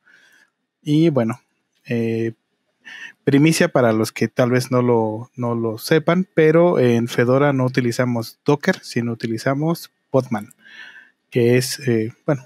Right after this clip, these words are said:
ahorita ya lo van a ver, que es Podman. Entonces, iniciamos la sesión. Y bueno,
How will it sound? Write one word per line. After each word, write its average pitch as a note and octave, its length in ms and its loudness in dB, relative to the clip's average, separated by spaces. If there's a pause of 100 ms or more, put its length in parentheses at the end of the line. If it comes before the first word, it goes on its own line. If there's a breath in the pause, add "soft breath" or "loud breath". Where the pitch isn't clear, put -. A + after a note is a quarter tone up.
ahorita C#3 240 2
ya B2+ 100 4
lo A#2+ 100 2
van A2+ 120 0
a G#2+ 40 -4
ver, G#2 220 -14 (480)
que A#2 180 -2
es - 240 -8 (200)
Podman. - 320 -6 (460 loud breath)
Entonces, D#3 540 0 (100)
iniciamos C#3+ 760 2
la A2 120 0
sesión. G#3+ 540 2 (1300)
Y F3 380 4
bueno, A2 280 -2